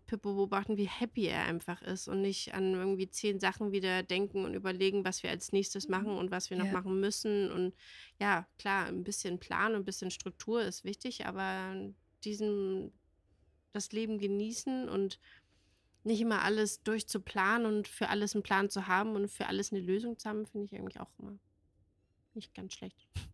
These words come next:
Speaker 2: Voll. Ich glaube, das ist auch eigentlich so ein bisschen vielleicht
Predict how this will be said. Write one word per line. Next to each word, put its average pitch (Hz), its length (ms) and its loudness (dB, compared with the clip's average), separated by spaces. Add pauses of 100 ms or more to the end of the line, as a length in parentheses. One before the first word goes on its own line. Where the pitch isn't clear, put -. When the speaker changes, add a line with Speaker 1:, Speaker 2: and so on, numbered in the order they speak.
(120)
Speaker 2:
Voll. - 580 -4 (280)
Ich - 300 2
glaube, 214 300 6
das 196 220 -2
ist - 160 -6
auch - 240 0 (440)
eigentlich 196 420 2
so - 80 -4
ein 185 120 0
bisschen 180 440 -4
vielleicht - 460 -4